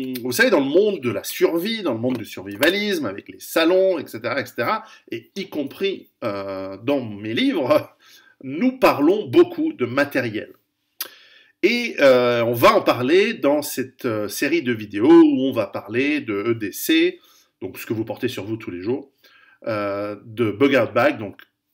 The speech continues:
qu'est-ce que vous prenez avec vous si vous devez évacuer votre, euh, votre maison, sac d'évacuation.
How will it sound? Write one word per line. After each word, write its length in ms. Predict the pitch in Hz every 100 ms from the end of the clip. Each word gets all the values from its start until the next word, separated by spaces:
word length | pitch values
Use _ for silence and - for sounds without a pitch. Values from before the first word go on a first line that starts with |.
| _
qu'est-ce 260 | - - -
que 120 | 165
vous 140 | 131
prenez 440 | 117 - 131 143 151
avec 300 | 117 117 117
vous 240 | 117 151
si 340 | 151 - 151 156
vous 140 | 131
devez 360 | 117 113 131 135 - _ -
évacuer 580 | 214 165 151 - 175 156
votre, 400 | 123 113 110 -
euh, 180 | 104 101
votre 320 | 110 104 104
maison, 300 | 104 117 208
sac 260 | - 131 107
d'évacuation. 560 | 101 87 127 - 233